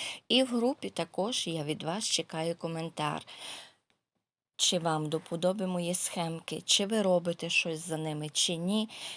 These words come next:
І надсилайте обов'язково фотозвіт.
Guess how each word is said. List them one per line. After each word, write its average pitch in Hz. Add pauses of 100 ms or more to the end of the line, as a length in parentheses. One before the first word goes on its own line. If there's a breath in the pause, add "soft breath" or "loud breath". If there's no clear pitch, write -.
(220 loud breath)
І 285
надсилайте 170
обов'язково 151
фотозвіт. 156